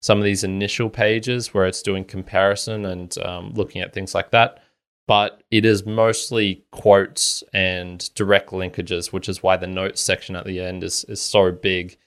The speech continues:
It, it's, it's got hundreds of, of notes and, and, um, pointing bits and, and references. So it is well researched for sure.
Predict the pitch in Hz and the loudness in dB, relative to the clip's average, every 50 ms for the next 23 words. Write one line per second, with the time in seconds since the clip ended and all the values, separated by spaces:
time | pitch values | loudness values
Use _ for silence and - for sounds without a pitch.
0 | _ _ _ _ _ - 117 117 - - - 110 101 101 - - - - 113 101 | _ _ _ _ _ 0 0 0 0 2 2 2 2 2 2 -4 -4 -4 -6 -6
1 | - - 123 113 95 80 - - 80 82 76 78 - - 101 98 92 92 - - | 0 4 6 6 6 4 2 -6 -16 -18 -16 -16 -6 -2 0 0 0 0 -2 -4
2 | 90 87 85 - - 87 85 82 - - - - 113 95 87 85 92 92 90 87 | -6 -6 -6 -6 -6 -6 -6 -6 -10 -16 -10 -2 2 2 2 2 0 -2 -2 -2
3 | 92 - - - - 90 87 87 90 92 - _ - - - - - - - - | -2 -2 -4 -4 -4 -4 -6 -8 -10 -12 -16 _ -20 -20 -20 -20 -20 -6 0 4
4 | 98 92 90 90 87 90 85 82 82 92 - - _ _ _ _ _ _ - - | 4 4 4 2 0 0 -2 -2 -4 -6 -10 -16 _ _ _ _ _ _ -18 -12
5 | - - - - - 127 117 110 104 - 104 101 98 98 95 90 82 - 98 90 | -8 -8 -6 -2 2 2 4 4 2 0 -2 -2 -2 -4 -4 -4 -2 0 0 0
6 | - - - - 90 87 87 87 - 90 90 92 95 95 92 - - 98 98 - | 0 -2 -4 -6 -6 -6 -8 -8 -8 -8 -4 0 2 2 2 2 -2 -10 -8 -6
7 | - 95 90 90 - - 92 87 87 87 92 - 104 104 104 113 107 101 98 98 | -4 -4 -2 -2 2 4 4 4 4 2 0 0 0 2 4 4 2 2 2 2
8 | 95 95 90 87 98 95 92 - 90 90 - - - - - 87 - - 95 92 | 2 2 2 0 -2 -2 -2 -2 -4 -4 -6 -6 -8 -8 -6 -6 0 2 4 4
9 | 90 87 | 4 4